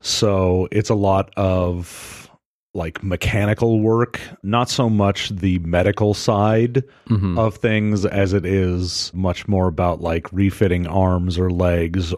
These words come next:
Speaker 1: or, like, repairs on robots, things like that.
Speaker 2: Perfect. We cut to everyone together. There's a couple of long panning shots basically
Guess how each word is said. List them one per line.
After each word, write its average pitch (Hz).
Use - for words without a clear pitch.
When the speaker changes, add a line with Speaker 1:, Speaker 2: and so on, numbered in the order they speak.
Speaker 1:
or, 85
like, 85
repairs 92
on 92
robots, 87
things 95
like 85
that. 80
Speaker 2:
Perfect. -
We 104
cut -
to 85
everyone 87
together. 73
There's 104
a 104
couple 101
of 87
long 90
panning 85
shots 92
basically 82